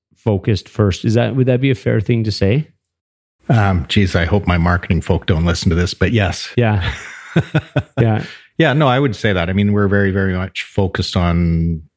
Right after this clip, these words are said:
Speaker 2: the quality side. And, like, from day one, we had a lab here, which I think is probably at the time wasn't the norm. Well, I know it wasn't the norm.
Speaker 1: <laughs> I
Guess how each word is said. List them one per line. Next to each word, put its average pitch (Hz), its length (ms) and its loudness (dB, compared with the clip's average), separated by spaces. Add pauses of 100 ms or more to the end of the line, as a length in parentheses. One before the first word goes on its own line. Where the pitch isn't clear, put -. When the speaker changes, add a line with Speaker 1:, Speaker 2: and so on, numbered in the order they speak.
(180)
Speaker 2:
the - 80 -12
quality 95 440 -4
side. 87 340 -2
And, 85 220 -6
like, 90 140 -12 (120)
from 90 340 -2
day 95 280 0
one, 87 580 0 (280)
we 87 100 0
had 85 180 0
a 80 60 -2
lab 80 400 0
here, 73 200 -12
which 92 280 -8
I 87 100 0
think 87 240 -4
is 82 240 -14 (1080)
probably 87 460 0
at 82 80 -6
the - 80 -12
time 90 300 2
wasn't 80 260 -2
the 80 60 -6
norm. 85 420 -4
Well, 82 120 2
I 76 80 0
know 85 180 2
it 76 120 2
wasn't 85 300 -4
the 85 60 -10
norm. - 80 -16
Speaker 1:
<laughs> - 40 -16
I 151 120 0